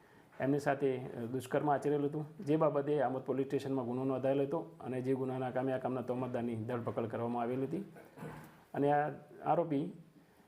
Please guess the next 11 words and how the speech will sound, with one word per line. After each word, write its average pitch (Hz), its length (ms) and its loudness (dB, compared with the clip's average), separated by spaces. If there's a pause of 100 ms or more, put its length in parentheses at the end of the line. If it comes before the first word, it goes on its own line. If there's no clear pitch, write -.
(140)
જામીન 139 280 4
પર 135 140 0
છૂટેલો 120 360 -2
હતો 113 160 -2
અને 156 240 -8
ફરીવાર 143 340 4
એમની 123 180 -4
સાથે 123 240 -4
દુષ્કર્મ 113 420 -2
કરેલું 104 380 -4
હતું. - 180 -10